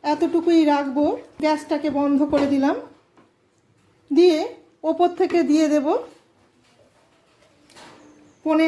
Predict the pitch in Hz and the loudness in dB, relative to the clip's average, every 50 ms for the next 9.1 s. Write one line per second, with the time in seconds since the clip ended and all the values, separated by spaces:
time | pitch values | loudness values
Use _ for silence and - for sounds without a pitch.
0 | 320 311 311 - - 330 294 294 294 - - - - - _ _ _ _ _ 269 | 0 -2 -4 -4 -4 -2 -2 0 -2 -2 -4 -10 -16 -20 _ _ _ _ _ -20
1 | - - 294 302 311 330 415 - - - - _ _ _ _ _ _ _ _ _ | -10 -6 -4 -2 0 0 -2 -2 -6 -14 -20 _ _ _ _ _ _ _ _ _
2 | _ _ _ _ _ _ _ _ _ _ _ _ _ - 302 311 311 311 - - | _ _ _ _ _ _ _ _ _ _ _ _ _ -6 -4 -4 -4 -4 -6 -6
3 | 294 302 370 453 - - - _ _ - 269 262 269 269 262 254 233 220 202 190 | -4 -4 -4 -6 -8 -14 -20 _ _ -16 -10 -6 -4 -2 -2 -2 -4 -6 -8 -8
4 | - - - 175 170 160 160 165 160 160 - _ _ _ _ _ _ _ _ _ | -10 -12 -14 -14 -14 -14 -14 -14 -16 -20 -20 _ _ _ _ _ _ _ _ _
5 | _ _ _ _ _ _ _ _ _ _ _ _ _ _ _ _ _ _ _ _ | _ _ _ _ _ _ _ _ _ _ _ _ _ _ _ _ _ _ _ _
6 | _ _ _ _ - 311 320 330 330 330 320 320 330 269 311 311 359 427 - - | _ _ _ _ 0 2 2 2 2 0 0 2 2 2 2 2 0 -2 -4 -10
7 | - - - - 311 311 320 320 320 320 381 466 - - - - - - 302 302 | -16 -20 -12 -4 -2 0 2 2 2 0 0 -4 -8 -14 -20 -14 -6 -2 0 0
8 | 320 311 320 302 294 302 302 294 294 294 294 - 302 285 277 269 - 285 269 285 | 2 2 2 0 0 0 0 2 2 0 0 0 -2 -2 -2 0 0 0 0 0
9 | 359 | 0